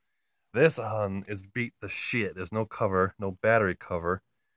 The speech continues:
It's a miniature micro cassette recorder. And D C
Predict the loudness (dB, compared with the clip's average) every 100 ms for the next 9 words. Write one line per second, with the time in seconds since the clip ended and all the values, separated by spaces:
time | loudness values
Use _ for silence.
0 | _ _ _ _ _ _ -12 -4 -2 -2
1 | 0 0 2 0 -2 0 2 2 0 -4
2 | _ _ _ _ _ _ _ _ _ _
3 | _ _ _ _ _ _ _ -12 -8 -2
4 | -2 0 -4 -4 -6 -6 -6 -6 -6 -6
5 | -10 _ _ _ _ _ _ _ _ _
6 | _ -10 -6 -4 -4 -4 -2 -2 -2 -2
7 | -4 -4 -4 -6 -6